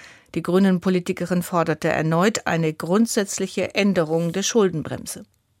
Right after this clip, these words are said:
Die Gewerkschaft Verdi hat den Warnstreik am Flughafen Hamburg vorgezogen und den Flugverkehr bereits heute weitgehend lahmgelegt.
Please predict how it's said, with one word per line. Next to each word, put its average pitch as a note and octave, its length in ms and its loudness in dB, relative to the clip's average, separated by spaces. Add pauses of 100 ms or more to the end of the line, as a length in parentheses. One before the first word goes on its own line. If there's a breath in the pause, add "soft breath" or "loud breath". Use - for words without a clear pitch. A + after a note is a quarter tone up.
(1000 loud breath)
Die A#3 60 -6
Gewerkschaft B3 480 4
Verdi A3+ 440 4
hat - 260 -4
den A#3+ 260 4
Warnstreik F#3+ 720 0
am F3+ 120 2
Flughafen F3+ 680 -4
Hamburg E3 480 4
vorgezogen F#3 840 0
und A3 200 0
den G3+ 120 0
Flugverkehr F#3+ 520 -4
bereits F3+ 400 -2
heute G#3+ 320 0
weitgehend E3 440 -4
lahmgelegt. F3+ 680 -2